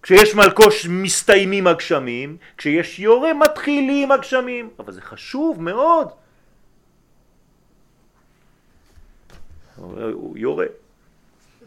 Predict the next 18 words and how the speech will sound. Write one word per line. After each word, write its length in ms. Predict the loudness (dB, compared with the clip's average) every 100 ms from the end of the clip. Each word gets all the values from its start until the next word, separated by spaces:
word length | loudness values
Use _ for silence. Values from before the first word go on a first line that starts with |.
| _ _ _ _ -20 -20 -20 -20 -20 -20 -20 -20 -20 _ -20 _ _ _ _ _ _ _ _ _ _ _ _ _ _ _ _ _ _ _ _ _ _ 0
וכבוד 560 | 0 0 2 4 4
ישראל. 460 | 2 -4 -2 0 -2 -8 _ _ _ -14
עכשיו, 280 | -4 -4
איך 200 | -2 -4 0
יבוא 420 | 0 2 0 -2
כבוד 240 | -2 -2
השם? 360 | -4 -8 -10 -12 -16 -20 -20 -20 -20 -20 -20 -20 -20 -20 -20 -20 -20 _ _
על 120 | -12 -10
ידי 320 | -6 -6 -8
שיבוא 500 | -8 -8 -6 -8 -10
כבוד 320 | -6 -6 -6
ישראל. 460 | -12 -18 -14 -14 -16 _ _ _ _ _ _ _
כלומר, 300 | -16 -12 -12
כשישראל 840 | -12 -14 -14 -16 -14 -8 -6 -6 -10
יהיה 260 | -10 -10
במצב 600 | -8 -10 -12 -16 -12 -12
של 220 | -10 -16 -16
כבוד, 440 | -16 -14 -12 -12